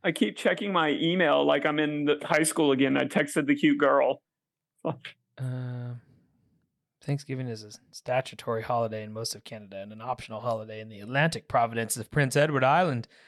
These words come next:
Speaker 2: Newfoundland, and Labrador, Nova Scotia,
Speaker 1: <laughs>
Speaker 2: New Brunswick. Um, Thanksgiving is a beloved holiday celebrated in both the U S and Canada.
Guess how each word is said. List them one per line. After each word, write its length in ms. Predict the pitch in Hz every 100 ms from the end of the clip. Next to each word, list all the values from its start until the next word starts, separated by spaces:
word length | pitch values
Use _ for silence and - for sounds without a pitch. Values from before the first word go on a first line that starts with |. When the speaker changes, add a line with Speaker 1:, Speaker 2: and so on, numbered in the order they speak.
| _ -
Speaker 2:
Newfoundland, 680 | 143 170 - 160 190 190 170
and 280 | 170 156
Labrador, 1000 | 151 156 156 151 160 165 208 156 123 117 - _
Nova 280 | 139 151 165
Scotia, 540 | 156 180 185 - 123 - - - -
Speaker 1:
<laughs> 380 | - _ _ -
Speaker 2:
New 140 | 143
Brunswick. 480 | 151 160 165 127 98 _
Um, 680 | 151 160 160 160 160 165 147 - _ _ _ _ _ _ _ _ _ _ _ _ _ _ _ _ _ _ _ _ _ _ - _ -
Thanksgiving 440 | 160 143 151 143
is 140 | 139 127
a 40 |
beloved 360 | 123 127 127 165
holiday 380 | 151 131 117
celebrated 480 | 110 123 120 123 117
in 60 | 117
both 180 | 117 113
the 100 | 113
U 140 | 117
S 180 | 120 117
and 140 | 123 127
Canada. 460 | 120 98 92 92